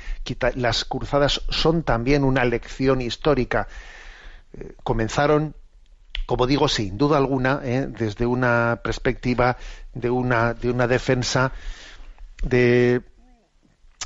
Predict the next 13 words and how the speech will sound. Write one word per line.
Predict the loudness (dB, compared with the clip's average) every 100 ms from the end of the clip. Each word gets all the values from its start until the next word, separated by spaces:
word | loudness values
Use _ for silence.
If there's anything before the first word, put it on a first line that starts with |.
| -6 -8 -20 -20 -20 -20 -20 -20
de | -2 2
la, | 4 2 0
de | 0 2
los, | 2 0 -2
de | 0
los | 0 2
santos | 0 2 0
lugares | 2 2 4 4 2 -2 -10
y | -4
de | 0
una | 2
legítima | 2 2 0 0 2 4
defensa | 4 2 0 0 0 0